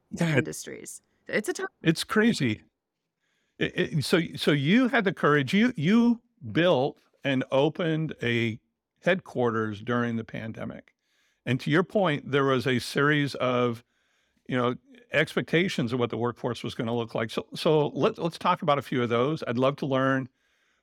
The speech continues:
Speaker 1: what, what you're seeing, and then I'll share with you some of the things I'm seeing and get your reaction to it.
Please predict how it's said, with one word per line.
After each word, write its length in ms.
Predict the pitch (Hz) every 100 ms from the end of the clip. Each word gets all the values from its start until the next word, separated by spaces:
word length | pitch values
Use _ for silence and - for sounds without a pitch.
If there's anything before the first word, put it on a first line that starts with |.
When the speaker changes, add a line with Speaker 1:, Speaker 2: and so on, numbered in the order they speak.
| -
Speaker 1:
what, 240 | 123 139
what 260 | 147 139 -
you're 280 | 143 127 120
seeing, 500 | - 139 127 147 165
and 160 | 127
then 140 | 127 127
I'll 100 | 123
share 260 | - 147
with 200 | 135 123
you 80 | 127
some 160 | - 127
of 20 |
the 60 | 120
things 260 | 131 104
I'm 160 | 120 127
seeing 300 | - 135 143
and 100 | 117
get 140 | 123
your 120 | 120
reaction 540 | 123 117 117 117 - 127
to 180 | - 151
it. 140 | 170